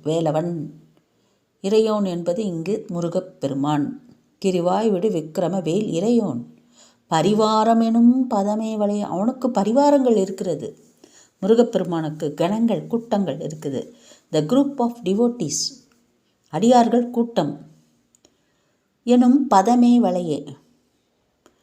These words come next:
முருகப்பெருமானின் அடியவர்கள் என்று சொல்லிக் கொள்வதில் பெருமை அடைவது, அதில் ஒருவன் கூட்டத்தில், அந்த கூட்டத்தில் ஒருவன் என்-, ஆ, என்ற ஒரு பதவி வேண்டும் என்கிறார். நான்முகன்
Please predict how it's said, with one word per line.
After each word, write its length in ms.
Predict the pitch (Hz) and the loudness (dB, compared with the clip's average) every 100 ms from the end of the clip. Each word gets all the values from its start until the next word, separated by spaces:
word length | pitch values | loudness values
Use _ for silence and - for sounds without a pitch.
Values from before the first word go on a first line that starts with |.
| _ _ _ | _ _ _
முருகப்பெருமானின் 880 | 202 269 285 - 233 220 208 202 202 | 2 4 4 2 0 0 0 -2 -4
அடியவர்கள் 480 | - 240 247 214 202 | -2 0 2 0 0
என்று 200 | 196 180 | -2 -2
சொல்லிக் 380 | 196 214 233 | -4 -2 -2
கொள்வதில் 440 | 214 196 185 180 180 | -2 -2 -2 -4 -4
பெருமை 320 | 180 214 214 | -2 0 0
அடைவது, 800 | 175 170 165 156 170 175 151 143 - _ _ _ _ _ _ _ _ _ _ _ _ | -2 -2 -2 -2 -2 -2 -2 -4 -12 _ _ _ _ _ _ _ _ _ _ _ _
அதில் 280 | 196 220 | 0 2
ஒருவன் 500 | 214 214 240 240 226 | 4 4 6 4 4
கூட்டத்தில், 480 | 240 240 226 214 220 | 0 -2 -2 -2 0
அந்த 220 | 196 196 | 2 0
கூட்டத்தில் 440 | 190 247 240 220 202 | 0 0 0 0 0
ஒருவன் 360 | 185 214 226 | 0 0 0
என்-, 480 | 208 185 - - - | -2 -4 -8 -14 -6
ஆ, 220 | 160 175 | -2 0
என்ற 480 | 170 175 202 202 202 | 0 0 0 0 2
ஒரு 180 | 190 170 | 0 -2
பதவி 440 | 151 190 202 208 | 0 2 2 0
வேண்டும் 420 | 170 165 156 156 170 | 0 -2 -4 -6 -4
என்கிறார். 440 | 156 151 147 143 - _ _ _ _ _ _ _ _ _ _ _ - _ _ - - _ | -6 -6 -8 -12 -16 _ _ _ _ _ _ _ _ _ _ _ -20 _ _ -20 -20 _
நான்முகன் 840 | - 202 247 247 240 240 240 240 - | -2 2 4 6 4 4 2 0 -8